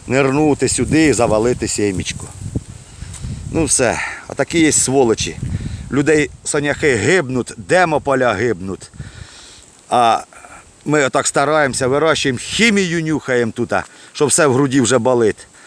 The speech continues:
А воно, скотина, бля, їде просто, колхозник сраний. Завалило сімечку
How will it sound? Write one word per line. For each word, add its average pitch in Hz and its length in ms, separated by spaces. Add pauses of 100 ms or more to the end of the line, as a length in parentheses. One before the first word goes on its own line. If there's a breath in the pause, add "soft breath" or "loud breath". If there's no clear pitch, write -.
(340 loud breath)
А - 260
воно, 151 240
скотина, 131 500
бля, 127 140
їде 123 360
просто, 120 460 (680 loud breath)
колхозник 120 560
сраний. 101 640 (640 loud breath)
Завалило 151 640
сімечку 143 640